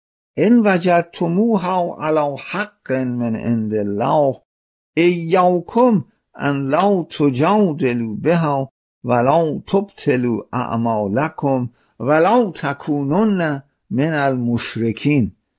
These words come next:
تِلْكَ آيَاتُ اللَّهِ قَدْ نُزِّلَتْ بِالْحَقِّ و بها حُقِّقَ أَمْرُهُ بَيْنَ بَرِيَّتِهِ و ارتفعت رايات التَّقْدِيسِ بَيْنَ السَّمَاوَاتِ والأرضين.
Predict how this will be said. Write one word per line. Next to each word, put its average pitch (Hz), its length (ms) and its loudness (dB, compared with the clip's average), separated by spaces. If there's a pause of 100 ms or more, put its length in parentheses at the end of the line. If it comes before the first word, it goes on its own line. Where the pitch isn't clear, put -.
(120)
تِلْكَ 180 320 2
آيَاتُ 180 640 2
اللَّهِ 165 640 4 (120)
قَدْ 135 320 -2
نُزِّلَتْ 156 1000 0
بِالْحَقِّ 123 720 -2 (600)
و 127 180 0
بها 165 560 2 (440)
حُقِّقَ - 720 -2
أَمْرُهُ 143 960 0 (340)
بَيْنَ 139 600 0
بَرِيَّتِهِ 123 1040 -2 (380)
و 127 160 0
ارتفعت 185 960 -2 (440)
رايات 123 880 0
التَّقْدِيسِ 123 1400 -2
بَيْنَ 143 380 0
السَّمَاوَاتِ 113 1200 -4
والأرضين. 101 960 -2